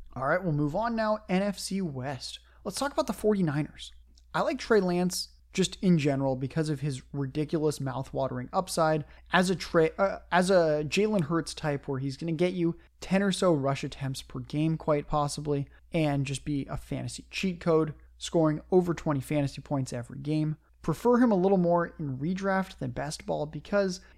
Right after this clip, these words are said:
if for some reason Jimmy Garoppolo is the week one starter and you take Lance in best ball right now, and it turns out that Lance doesn't start until week eight,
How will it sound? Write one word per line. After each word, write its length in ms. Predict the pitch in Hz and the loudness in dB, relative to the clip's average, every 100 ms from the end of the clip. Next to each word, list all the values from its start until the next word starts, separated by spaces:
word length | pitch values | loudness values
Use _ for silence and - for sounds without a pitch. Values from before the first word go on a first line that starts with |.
| - | 4
if 160 | 240 | 4
for 160 | - 226 | 6 0
some 280 | 196 240 180 | 2 2 4
reason 300 | 180 175 175 | 4 2 2
Jimmy 220 | 156 165 | 2 0
Garoppolo 480 | 143 143 147 151 156 | 2 2 2 2 0
is 80 | 143 | 0
the 80 | 139 | -2
week 240 | 143 135 | -4 -4
one 140 | 135 | -6
starter 520 | 123 - 151 156 156 - | -4 2 4 4 -2 -4
and 160 | 147 139 | -4 -4
you 80 | |
take 320 | 127 165 151 139 | -2 -4 -4 -4
Lance 360 | 139 147 139 | 0 0 0
in 140 | 135 120 | -6 -2
best 320 | 151 165 - | -2 -2 0
ball 180 | 180 170 | 2 4
right 220 | 175 170 | 2 0
now, 300 | 165 170 175 _ _ | -2 -2 -4 _ _
and 100 | 180 | -2
it 80 | 156 | 0
turns 260 | - 170 160 | 2 4 4
out 140 | 156 | 2
that 160 | 143 143 | -2 -4
Lance 360 | 143 143 - | -2 -4 -6
doesn't 360 | - 135 123 135 | -6 -6 -6 -10
start 380 | - 151 147 151 | -2 2 2 0
until 240 | 131 135 | -6 -6
week 220 | 135 131 269 | -6 -10 -2
eight, 280 | 175 196 | -2 -2